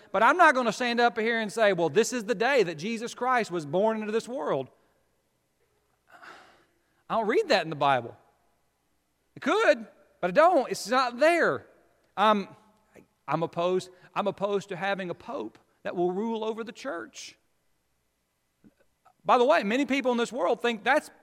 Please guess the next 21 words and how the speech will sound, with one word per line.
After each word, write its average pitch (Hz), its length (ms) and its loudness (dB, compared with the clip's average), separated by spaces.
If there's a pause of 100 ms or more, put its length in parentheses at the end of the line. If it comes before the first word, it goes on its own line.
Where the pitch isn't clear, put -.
(120)
perfect. - 540 -4 (100)
If 233 180 0
the 208 80 -6
pope 302 380 4
were 240 100 4
to 214 60 2
come 233 240 0
to 226 60 -2
town, 269 480 0 (140)
it 311 120 -6
would, 240 160 2 (140)
it 311 100 -4
would 214 180 2 (180)
riv-, 233 420 2
uh, 180 160 0 (340)
do 202 140 -6
great 233 340 4
things 302 320 4
to 220 260 0
our 233 220 4
economy. 277 580 2